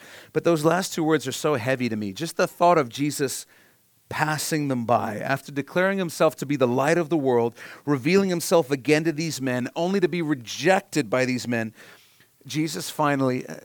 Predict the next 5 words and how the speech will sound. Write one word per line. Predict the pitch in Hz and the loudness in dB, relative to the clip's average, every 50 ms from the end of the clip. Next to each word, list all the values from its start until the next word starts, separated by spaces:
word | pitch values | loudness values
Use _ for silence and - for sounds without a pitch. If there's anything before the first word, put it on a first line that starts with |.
| - - | -20 -20
it's | - - - - - | -18 -14 -12 -12 -10
terrifying, | - - 170 220 226 196 - - 120 104 98 92 85 - _ _ _ _ _ _ _ _ _ _ _ _ | -10 -8 -6 -6 -6 -6 -6 -6 -6 -6 -6 -10 -14 -16 _ _ _ _ _ _ _ _ _ _ _ _
passed | - - - 143 151 156 147 - - - | -14 -10 -6 -6 -6 -6 -6 -8 -8 -6
them | 147 139 127 | -6 -4 -2
by. | 123 135 - - - 170 156 | -4 -4 -4 -4 -8 -10 -12